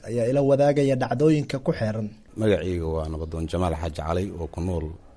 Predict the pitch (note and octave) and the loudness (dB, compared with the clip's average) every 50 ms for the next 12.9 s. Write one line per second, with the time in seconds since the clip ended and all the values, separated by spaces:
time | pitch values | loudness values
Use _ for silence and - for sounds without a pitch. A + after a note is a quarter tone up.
0 | - - E2 D#2+ D#2+ D#2+ E2 F2 F#2 F#2+ F2+ F2+ E2 D#2+ D#2+ - - E2+ E2 E2 | -18 -12 -8 -6 -4 -2 -2 -2 -2 -2 -2 -4 -4 -6 -6 -10 -10 -8 -6 -6
1 | D#2+ E2+ F#2+ F#2+ F#2 F#2 F#2+ F2+ E2+ F2 F#2 G2+ F#2+ E2+ D#2+ E2+ F2+ F#2+ F2 D#2+ | -4 -4 -4 -4 -4 -4 -4 -6 -4 -2 -2 0 -2 -2 -2 -2 -2 -2 -2 -2
2 | - F#2+ G2+ F#2 F2 F2+ F#2 F2+ E2+ D2+ - E2 E2 G2 G2+ G2 A2 - - - | -2 -2 0 0 0 0 0 0 0 0 -2 -2 0 2 2 0 0 -4 -10 -20
3 | - - - E2+ A#2+ G#2 G#2 A2 B2 C3+ D#3 C#3+ B2+ B2 B2 A2+ A#2 A2 F#2+ G#2 | -16 -10 -4 0 2 2 4 4 6 6 6 6 6 4 4 4 2 0 0 0
4 | A2+ G#2 - G2+ F2+ E2 F#2 F#2+ G2 F#2 F2 E2+ E2 D#2+ D#2 D#2+ E2 E2 D#2+ E2 | -2 0 2 0 2 2 2 2 2 2 0 0 -2 -2 -2 -4 -4 -4 -4 -6
5 | D2+ - - - E2+ E2 E2 D#2+ F#2 F2 F2 E2+ - - A#2 A2+ G#2+ F#2+ G2 - | -6 -8 -8 -8 -6 -6 -6 -6 -4 -4 -4 -2 0 2 2 4 4 2 0 -2
6 | - D#2+ D#2 D#2 - - G2 A2 G2+ - - F#2+ E2+ - - - G2 F2+ F2 - | -4 -2 -2 -4 -4 -6 -6 -6 -6 -4 -4 -4 -4 -2 0 2 2 2 2 0
7 | - - F2 F2+ E2+ D#2+ F2 F2 - A#2 F#2 E2+ F2+ F#2 F2 D#2+ D#2 D2+ - - | -2 -2 -2 -2 -2 -4 -4 -2 0 0 2 2 0 0 -2 -2 -4 -8 -12 -18
8 | - - - - - - - - - - - F2+ F#2 G#2+ G#2+ - - G2 F2+ F2+ | -20 -20 -20 -20 -20 -20 -20 -20 -16 -10 -4 -2 0 0 0 0 0 0 0 0
9 | F2+ F2+ F#2+ G#2 F2+ - - - E2 D#2+ D#2+ D#2+ - - F#2+ F#2 G2 F#2 F2 F2+ | -2 -2 -2 -4 -6 -6 -6 -6 -4 -4 -4 -6 -6 -4 -2 -2 -2 -2 -4 -4
10 | F2 E2+ D#2+ E2 F#2 A2 A#2 A2+ - - _ _ _ - - F#2+ F2+ F2 F2 E2+ | -4 -4 -2 -2 -2 -2 -2 -4 -8 -18 _ _ _ -10 -8 -8 -6 -6 -8 -8
11 | E2 E2+ E2+ G2+ B2+ C3 - C3 G#2+ - - G#2+ F#2 E2+ F2+ - - G2+ G2+ G2+ | -8 -6 -2 0 0 2 2 0 0 0 -2 -4 -2 -4 -6 -6 -4 -4 -4 -4
12 | G2+ G2 F#2+ A2+ G2+ D#2+ D#2 F2 F2 E2+ F2 E2+ - - - - G#2 G2+ | -4 -4 -6 -6 -8 -6 -6 -6 -6 -6 -6 -8 -10 -10 -8 -6 -4 -4